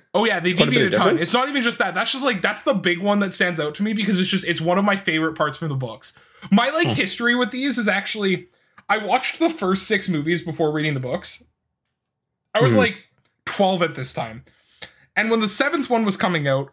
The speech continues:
Speaker 1: I wanted to go to the midnight showing.
Speaker 2: Okay.
Speaker 1: Like, the midnight, do you, I don't know if movies still do this, but back when, like, you had, like, a midnight showing and it was, like, the release
Speaker 2: Yeah.
Speaker 1: of it,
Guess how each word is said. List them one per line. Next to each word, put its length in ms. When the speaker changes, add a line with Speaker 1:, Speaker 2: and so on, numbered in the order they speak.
Speaker 1:
I 140
wanted 340
to 60
go 160
to 80
the 100
midnight 380
showing. 300
Speaker 2:
Okay. 320
Speaker 1:
Like, 320
the 100
midnight, 360
do 80
you, 160
I 100
don't 140
know 100
if 60
movies 260
still 160
do 100
this, 180
but 140
back 220
when, 100
like, 160
you 80
had, 100
like, 100
a 60
midnight 320
showing 220
and 80
it 20
was, 120
like, 140
the 60
release 340
Speaker 2:
Yeah. 160
Speaker 1:
of 60
it, 60